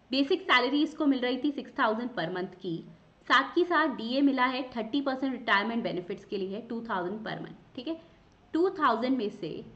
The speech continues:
thirty percent that is six hundred rupees डीएनएस पे है, मतलब वो retirement benefit के लिए है। Bonus मिला है fifteen hundred per month, ठीक है। अब exam में डीएनएस पे नहीं, वो आपके मेरे बीच की बात है, लिखोगे डीएनएस allowance in terms of retirement,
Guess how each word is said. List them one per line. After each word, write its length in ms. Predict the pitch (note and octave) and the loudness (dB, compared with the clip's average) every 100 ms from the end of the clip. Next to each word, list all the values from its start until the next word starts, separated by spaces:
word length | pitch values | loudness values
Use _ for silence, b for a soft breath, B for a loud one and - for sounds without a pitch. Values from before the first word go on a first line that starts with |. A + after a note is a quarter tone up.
| - - D4 | -20 -6 -2
thirty 380 | C4+ - F4+ | -2 2 4
percent 560 | G4 D4+ A#3+ A3 E3 G3 - - A3+ | 4 2 0 -2 -4 -4 -12 -8 0
that 200 | A3+ C4 | 2 2
is 140 | F#4+ | -2
six 240 | F4 E4 D4 | -2 0 -2
hundred 280 | B3 A3+ | -2 -2
rupees 320 | G3+ F3+ G3 G#3+ - B - | -4 -6 -8 -10 -14 B -14
डीएनएस 480 | F#3 A#3 B3 B3+ C4+ - | -4 0 2 2 0 -2
पे 160 | - A#3+ | -4 0
है, 180 | B3+ C#4 | 0 2
मतलब 280 | B3 G#3 A3 | 0 0 0
वो 80 | C4 | 0
retirement 500 | B3 G#3 F3+ G3+ A3+ | 0 0 0 -2 -4
benefit 420 | E3 E3 F3 - | -4 -4 -8 -8
के 60 | D#3 | -10
लिए 160 | D3+ | -8
है। 160 | F3 - B B B | -10 -14 B B B
Bonus 360 | B3 C4+ D#4 E4 | -2 4 4 4
मिला 180 | D#4 D4 | 4 4
है 140 | D#4 | 2
fifteen 440 | E4 C#4 - C4 C#4 | 0 -4 -4 -2 0
hundred 400 | B3+ G#3+ A#3 - | 0 -4 -6 -4
per 120 | F3 | -4
month, 500 | F3+ E3 D#3+ - - | -4 -8 -12 -18 -20
ठीक 140 | A#3 | -16
है। 160 | A3+ G3 - - | -14 -16 -18 -10
अब 220 | - - - | -10 -10 -14
exam 400 | G3+ F#3+ A3 A3+ | -10 0 6 8
में 280 | C#4 C#4 D4 | 6 6 2
डीएनएस 340 | G#3+ A#3+ B3+ C4+ - | 0 -2 -2 -4 -6
पे 140 | C4+ | 0
नहीं, 160 | C#4 F#3+ | 0 0
वो 100 | A3 | 2
आपके 300 | G3 - B3+ | 0 0 -6
मेरे 160 | B3 A#3+ | -4 -4
बीच 200 | A#3 - | -4 -6
की 120 | B3 | -4
बात 260 | A3 G3 | -4 -4
है, 120 | D3+ - B B - | -6 -10 B B -6
लिखोगे 460 | A3+ A#3 C4 B3 E4 | -6 -2 0 2 2
डीएनएस 420 | G3+ A3 A#3+ A#3+ | 2 -2 -2 -2
allowance 360 | A3+ G#3 C#4+ | 2 2 2
in 100 | C#4+ | -2
terms 300 | B3 F#3 F3+ | -4 -2 -2
of 160 | F#3 A#3 | -2 -4
retirement, 580 | F#3+ F3+ D#3 - - | -4 -6 -6 -8 -12